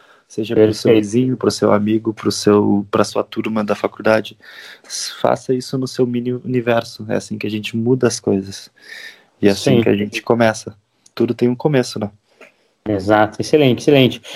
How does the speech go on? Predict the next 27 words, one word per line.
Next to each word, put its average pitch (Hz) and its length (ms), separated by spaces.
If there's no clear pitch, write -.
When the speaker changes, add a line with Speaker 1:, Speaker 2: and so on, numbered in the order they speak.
Speaker 2:
E 147 100
eu 165 100
acho 170 140
que 190 80
é - 40
isso - 120
aí 202 60
então, 185 280
galera. 135 300
Muito 151 400
obrigado 135 400
por - 80
terem 131 160
ficado 120 280
aí 123 60
até 120 140
o 120 60
final 110 260
com - 80
a 101 60
gente. 135 360
Não 120 80
esquece, 120 460
caso 120 240
você 117 140
ainda 120 160
não, 135 280